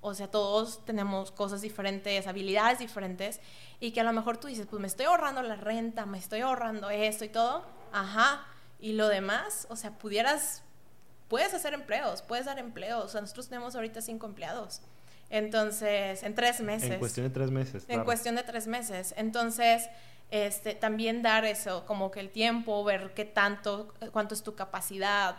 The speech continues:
Speaker 1: este, cuándo es mover, no moverte, qué hacer. O sea, creo que esos han sido como que las limitantes, que son buenas, la verdad.
Speaker 2: Sí, claro, son problemas buenos todos, pero como todo, tiene retos. O sea, no, no, no todo es miel sobre hojuelas en este mundo y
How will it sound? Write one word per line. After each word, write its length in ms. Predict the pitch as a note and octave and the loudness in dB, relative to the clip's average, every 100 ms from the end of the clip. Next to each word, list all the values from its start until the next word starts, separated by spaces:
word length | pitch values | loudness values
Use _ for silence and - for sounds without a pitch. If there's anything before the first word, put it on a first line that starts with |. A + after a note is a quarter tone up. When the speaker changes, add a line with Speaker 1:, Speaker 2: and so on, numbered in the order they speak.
| - | -8
Speaker 1:
este, 280 | G3+ - G3+ | -10 -8 -4
cuándo 260 | G3+ G3 | -4 -2
es 60 | G3 | -4
mover, 220 | G3 G3 | -2 -2
no 160 | F#3+ F#3 | -2 -4
moverte, 540 | F3 F3 G3 F#3+ F#3+ | -2 0 -2 -4 -8
qué 100 | F#3+ | -6
hacer. 400 | F#3+ G3+ F#3+ F#3 | -6 0 0 -2
O 60 | G3+ | -6
sea, 80 | G#3 | -6
creo 160 | B3+ | -4
que 80 | C#4+ | -6
esos 160 | C#4+ - | -6 -6
han 140 | F#3+ | -8
sido 200 | F#3+ F#3+ | -6 -8
como 280 | F#3+ F#3+ A#2+ | -8 -12 -14
que 80 | - | -14
las 140 | - | -14
limitantes, 500 | A#2+ G#2 - - - | -14 -16 -14 -14 -10
que 100 | C4+ | 4
son 160 | C4 F#4 | 6 10
buenas, 420 | F4 A#3 - - - - | 8 8 -2 -14 -18 -6
la 180 | B2 | 0
verdad. 200 | F3 A2+ D3+ | 0 0 -2
Speaker 2:
Sí, 400 | - C#3+ E3 D#3 | 0 4 4 4
claro, 320 | - A#2+ A#2+ | 4 6 6
son 220 | G#2+ A#2+ A#2+ | 4 0 4
problemas 420 | C#3 C3+ C#3+ C3 | 6 6 4 4
buenos 320 | B2+ B2 C#3 | 4 4 4
todos, 220 | C3+ C#3 C3+ | 8 8 8
pero 180 | C3 A#2+ | 6 6
como 220 | A2+ A#2+ | 4 2
todo, 380 | A#2+ F#3+ C3 - | 8 8 8 4
tiene 220 | B2 C3 | -2 0
retos. 400 | C#3 C#3 C#3 G2 | 2 2 0 -6
O 60 | G2+ | -4
sea, 100 | A2 | -4
no, 240 | A#2 A#2 | -2 -2
no, 500 | B2+ A#2+ A#2+ B2 B2+ A#2 | -2 0 0 2 0 -2
no 260 | A#2 A#2 | -4 -2
todo 160 | B2 C3 | 2 2
es 100 | B2+ | 2
miel 200 | B2 A#2 | -2 0
sobre 200 | C3 A#2 | 0 0
hojuelas 340 | - A2+ A#2 | 0 0 0
en 80 | A2+ | -4
este 160 | G#2+ A#2 | -6 -6
mundo 420 | A2+ G#2+ A2+ A#2+ | -4 -4 -4 -4
y 140 | F#2+ | -6